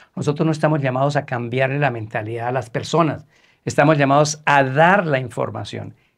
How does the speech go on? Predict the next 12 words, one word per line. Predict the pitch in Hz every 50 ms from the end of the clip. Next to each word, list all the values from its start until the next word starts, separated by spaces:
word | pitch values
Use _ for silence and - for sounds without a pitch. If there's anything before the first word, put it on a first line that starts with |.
| _ _ -
Ese | - 165 170 170 - -
trabajo | - 127 120 127 127 123 131
le | 120 120 -
corresponde | - 113 110 113 - - 127 131 127 117
al | 110 104
Espíritu | - - - 120 117 117 117 - 117
Santo. | - - 76 - - _ _ _ _ _ _ _ _ _ _ _ _ _ _ _ -
Qué | - 240 226
bueno | 175 151 131 120 107 -
que | - 117
Jesús | 117 113 113 139 139 131
dijo, | 127 131 113 117 120 110 -